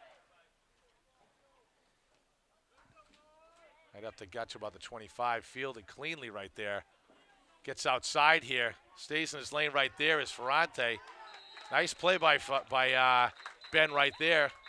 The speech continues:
Might have been able to close on him a little bit, but that's a great <laughs> job staying in his lane right there 'cause he got cut across. And nice little run back to about the forty-two yard line, and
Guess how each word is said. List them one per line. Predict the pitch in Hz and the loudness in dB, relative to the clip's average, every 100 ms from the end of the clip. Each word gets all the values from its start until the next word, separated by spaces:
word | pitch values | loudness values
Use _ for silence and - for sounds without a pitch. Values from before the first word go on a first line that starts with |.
| - | -4
Might | 147 160 | 0 2
have | |
been | 156 | 2
able | 156 135 | 2 0
to | 123 | -4
close | 156 175 190 151 | -2 0 0 0
on | 135 | -2
him | |
a | 123 | -2
little | 120 117 | -6 -6
bit, | 123 | -8
but | 113 | -2
that's | 139 143 | -2 -2
a | 113 | -10
great | 113 143 - - | -10 -10 -8 -4
<laughs> | |
job | 160 135 123 | 2 2 0
staying | - 147 143 135 | -4 -2 -2 -6
in | 127 | -10
his | 120 110 | -10 -8
lane | 131 131 117 104 | -6 -4 -6 -8
right | 110 - | -12 -8
there | 120 117 | -8 -8
'cause | - 98 | -10 -16
he | 101 92 _ _ _ - | -16 -20 _ _ _ -12
got | 113 | -10
cut | - 143 | -2 -2
across. | 131 - 135 143 - | -2 -2 0 2 0
And | 110 98 _ _ _ - | -8 -14 _ _ _ -8
nice | 196 - | -8 -4
little | 175 151 | -2 2
run | 143 135 | 2 2
back | 135 151 - | 2 2 0
to | 139 | -4
about | 131 - | -4 -4
the | |
forty-two | - - 147 135 - 127 | -10 -10 -10 -8 -10 -6
yard | 127 156 | -2 -2
line, | 135 117 113 | -2 -4 -4
and | 113 | -10